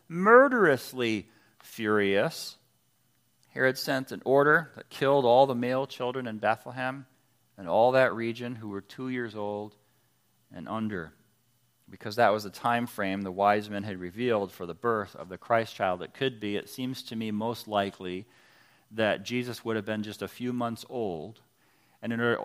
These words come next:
and for Herod, in order to make sure that Jesus would be killed in this order, raised the number of children to be killed all the way up to those two years old in order to ensure that Jesus, perhaps a two to three month old,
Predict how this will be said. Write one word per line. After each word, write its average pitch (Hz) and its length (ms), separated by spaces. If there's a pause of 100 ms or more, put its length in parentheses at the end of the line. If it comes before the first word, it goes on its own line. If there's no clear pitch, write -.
(120)
and 110 160
for 117 220
Herod, 131 380
in 120 140
order 117 240
to - 200
make 110 260
sure 160 540
that 123 240
Jesus 131 480
would 117 140
be 110 120
killed 107 320
in 101 100
this 98 200
order, 95 420 (800)
raised 135 640
the 120 200
number 131 380
of 110 140
children 127 340
to 117 120
be 110 140
killed 120 300
all 120 200
the 135 60
way 123 140
up - 120
to 117 80
those 110 240
two - 220
years 120 360
old 73 400 (600)
in 117 120
order 117 160
to 120 160
ensure 143 520
that 113 220
Jesus, 113 640 (280)
perhaps 139 400
a 104 60
two - 260
to 104 80
three 165 240
month 107 320
old, 90 380